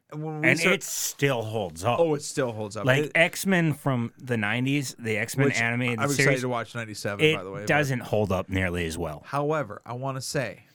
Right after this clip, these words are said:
Speaker 1: I wanna say that when we were watching Batman Beyond, and you,
Speaker 2: Uh-huh.
Speaker 1: you had mentioned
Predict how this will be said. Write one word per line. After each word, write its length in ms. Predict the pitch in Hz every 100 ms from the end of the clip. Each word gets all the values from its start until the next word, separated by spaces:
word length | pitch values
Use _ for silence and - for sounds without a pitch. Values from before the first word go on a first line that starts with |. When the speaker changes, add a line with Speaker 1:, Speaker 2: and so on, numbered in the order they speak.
| -
Speaker 1:
I 40 |
wanna 400 | 117 123 139 156
say 400 | 147 - 170 107 - _ _ - - _ _ -
that 480 | 113 127 117 110 - _ _ _
when 340 | 131 131 127
we 600 | 127 151 160 160 160 151 - _ _ _
were 180 | 139 131
watching 540 | 131 131 123 143 127 117
Batman 640 | 120 120 123 131 123 117
Beyond, 680 | 123 110 101 101 95 113 - _ _
and 240 | 139 147 139
you, 160 | 143
Speaker 2:
Uh-huh. 260 | 208 185 185
Speaker 1:
you 220 | 151 160 196
had 200 | 208 160
mentioned 720 | 156 151 147 147 131 123